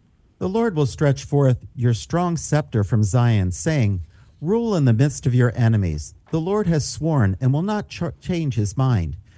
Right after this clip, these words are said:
You are a priest forever, according to the order of Melchizedek.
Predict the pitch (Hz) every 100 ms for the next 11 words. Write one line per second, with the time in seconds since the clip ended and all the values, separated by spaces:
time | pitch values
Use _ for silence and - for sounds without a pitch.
0 | - - 233 202 139 120 - 170 151 -
1 | 143 139 196 160 98 90 107 - 190 185
2 | 143 123 127 - 165 160 101 95 104 107
3 | - 160 120 85 76 69